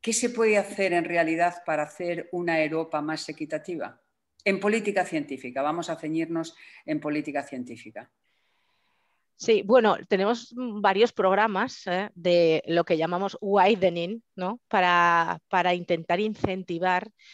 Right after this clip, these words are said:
Speaker 2: toda la, la participación de, de los estados que participan menos, que son, bueno,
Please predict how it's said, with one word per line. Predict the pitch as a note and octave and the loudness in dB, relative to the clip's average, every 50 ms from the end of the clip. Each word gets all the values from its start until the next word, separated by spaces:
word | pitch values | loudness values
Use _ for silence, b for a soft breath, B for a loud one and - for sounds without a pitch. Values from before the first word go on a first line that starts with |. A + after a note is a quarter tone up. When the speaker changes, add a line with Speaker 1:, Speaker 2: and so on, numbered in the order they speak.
| B B B B B _ _ | B B B B B _ _
Speaker 2:
toda | - F#3+ F3 F3+ G3 | -2 0 2 4 4
la, | G3+ F#3+ | 4 2
la | E3+ - E3+ D#3 D3 | 0 -2 -4 -6 -4
participación | - D#3 D3+ - D#3+ C#3+ - _ - D3 - - F3+ F#3 F#3+ G3+ G3 | -6 -8 -8 -8 -12 -16 -10 _ -6 -4 -2 0 0 0 -2 -4 -4
de, | E3+ E3+ D#3+ D3+ D3+ D3+ D3+ D3 | -2 -2 -2 -2 -2 -4 -6 -6
de | D3+ E3+ | -6 -6
los | D#3 D#3 C#3+ | -6 -6 -6
estados | D3+ - - E3 E3+ F3+ F3+ | -8 -4 -2 0 0 0 -2
que | - E3+ | -4 -6
participan | - D#3 D3 - D#3 - E3 - C#3+ C#3+ D3 | -6 -6 -6 -6 -8 -10 -6 -6 -6 -6 -4
menos, | D#3+ E3+ E3+ D3+ C#3+ C3+ - | -4 -4 -4 -6 -10 -14 -14
que | _ - D3 | _ -10 -10
son, | - - D#3+ D#3+ D#3+ D#3+ | -8 -8 -10 -10 -8 -6
bueno, | D#3 D3+ D3 C#3 C#3 - | -6 -6 -6 -6 -12 -14